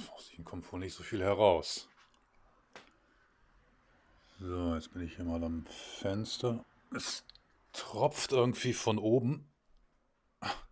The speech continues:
Ihr Dach ist undicht.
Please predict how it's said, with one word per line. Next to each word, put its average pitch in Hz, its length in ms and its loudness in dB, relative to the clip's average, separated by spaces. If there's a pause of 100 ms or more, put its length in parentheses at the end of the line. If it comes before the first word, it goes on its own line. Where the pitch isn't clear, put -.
(880)
Ihr 117 140 -4
Dach 113 280 -2
ist - 180 -8
undicht. 98 640 -4